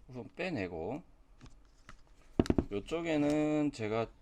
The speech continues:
이렇게 고장 났던 거, 예, 끊어졌던 게 이제 제가 뺐던 부분이고, 어, 요쪽 부분에는 제가 빼는 부-, 음, 거를 알려드리면 우선 빼고,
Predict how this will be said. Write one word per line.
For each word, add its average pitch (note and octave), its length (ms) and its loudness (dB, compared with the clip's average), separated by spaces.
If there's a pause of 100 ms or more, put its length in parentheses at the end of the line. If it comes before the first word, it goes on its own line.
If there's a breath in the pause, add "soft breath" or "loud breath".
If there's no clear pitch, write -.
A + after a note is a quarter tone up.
(400)
이렇게 E2+ 220 -8 (380)
고장 B2 280 2
났던 F2+ 300 -2
거, G2+ 440 -6 (760)
예, D2 240 -8 (1400)
끊어졌던 G2+ 600 0
게 A2 320 2
이제 D2 200 -8
제가 D#2+ 220 -8 (100)
뺐던 B2 320 -2
부분이고, D#2 580 -8 (1400 loud breath)
어, G2+ 140 0
요쪽 B2+ 340 -4
부분에는 B2 840 2
제가 F#2 320 -4 (120)
빼는 D3 320 6
부-, A#2+ 200 -2 (340)
음, F#2 360 -2 (600)
거를 G2+ 260 -6 (220)
알려드리면 G2+ 720 -2 (560)
우선 B2+ 200 -4
빼고, F3 480 2